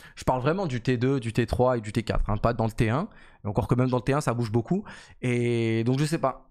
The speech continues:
À vous de me dire un petit peu. Peut-être que je suis, je suis à la rue, je suis à la masse, je sais pas comment interpréter ces choses-là. Mais moi, en tout cas, je suis pas du tout choqué d'apprendre ces, ces, ces, ces sommes-là.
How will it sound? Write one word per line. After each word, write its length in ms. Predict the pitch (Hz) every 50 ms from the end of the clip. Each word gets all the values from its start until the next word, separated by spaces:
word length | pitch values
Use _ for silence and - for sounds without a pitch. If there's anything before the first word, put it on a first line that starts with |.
| - - _ -
À 60 | 117
vous 160 | 117 117 147
de 80 | 151 151
me 80 | 151 139
dire 180 | 131 156 143
un 60 | 139
petit 160 | 135 - - 123
peu. 240 | - 131 135 156
Peut-être 180 | 151 - 120 -
que 80 | - 120
je 80 | -
suis, 220 | - - 123 117 113
je 80 | -
suis 80 | - 127
à 80 | 117
la 100 | 117 113
rue, 200 | 113 120 135 143
je 60 | 135 -
suis 60 | 127
à 40 | 110
la 100 | 110 110
masse, 260 | 120 127 131 135 123
je 60 | 113
sais 140 | 104 - -
pas 160 | - 123 117
comment 260 | - - 120 120 117
interpréter 480 | 117 117 - 120 110 - 131 120 - 123
ces 140 | - - 113
choses-là. 440 | - 120 113 104 131 139 156 160 - - - - - -
Mais 120 | 123 120
moi, 200 | 123 131 127 139
en 100 | 151 143
tout 100 | 120 -
cas, 140 | 120 147 147
je 60 | 143
suis 80 | - -
pas 160 | - 143 139
du 120 | 120 131 123
tout 120 | - 143
choqué 280 | - 147 135 - 156 151
d'apprendre 380 | 127 117 - - 139 135 131
ces, 380 | - - 123 110 110 110 110 107
ces, 260 | - - 123 117 113
ces, 220 | 104 - - 113
ces 180 | 104 - - 135
sommes-là. 560 | 120 - - 120 113 113 120 127 139 160 160